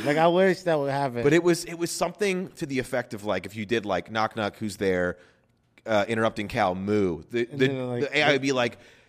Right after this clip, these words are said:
Speaker 2: "The joke is funny because during the joke, a cow, which makes moo noises, interrupted you and made the sound that it would make on the farm."
Speaker 1: Oh my
Speaker 2: Like, it was
Speaker 1: God.
Speaker 2: like, re-, I was like, you
Speaker 1: That's a
Speaker 2: know.
Speaker 1: sketch, bro. That's
Speaker 2: Yeah,
Speaker 1: a, that's
Speaker 2: it
Speaker 1: a
Speaker 2: was
Speaker 1: sketch.
Speaker 2: wild.
Speaker 1: I have my, uh,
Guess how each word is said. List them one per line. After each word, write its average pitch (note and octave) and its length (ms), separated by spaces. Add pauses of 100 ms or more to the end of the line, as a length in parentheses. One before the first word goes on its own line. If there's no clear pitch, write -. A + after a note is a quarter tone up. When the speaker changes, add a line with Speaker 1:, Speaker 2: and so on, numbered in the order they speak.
(140)
Speaker 2:
"The B2 100
joke E3+ 320
is D3+ 100
funny C3 420
because B2 600
during D#3+ 300
the A2+ 80
joke, F#2+ 460
a A2+ 80
cow, C3 380
which A#2 220
makes A#2+ 240
moo D#3 180
noises, G2+ 460 (240)
interrupted D#3+ 480
you F#2 280
and A2+ 220
made C3 220
the B2+ 60
sound A#2+ 420
that A2+ 100
it A2+ 80
would A#2+ 140
make C#3 200
on G2 160
the A2+ 80
farm." G2 460
Speaker 1:
Oh C3 160
my A2+ 140
Speaker 2:
Like, C3+ 160
it G3+ 80
was G#3 100
Speaker 1:
God. F#3+ 60
Speaker 2:
like, E3 160
re-, B2 160
I D3 40
was C3+ 120
like, A#2 80 (320)
you A2 100
Speaker 1:
That's C#3 160
a E2 60
Speaker 2:
know. E2 60
Speaker 1:
sketch, B2 520
bro. A2+ 220
That's G#2 120
Speaker 2:
Yeah, G#2 280
Speaker 1:
a, G2+ 40
that's C3+ 180
Speaker 2:
it - 40
Speaker 1:
a - 40
Speaker 2:
was C3+ 100
Speaker 1:
sketch. A#2 260
Speaker 2:
wild. F#2 580 (360)
Speaker 1:
I A#2 100
have C3 140
my, A#2+ 260
uh, G2+ 380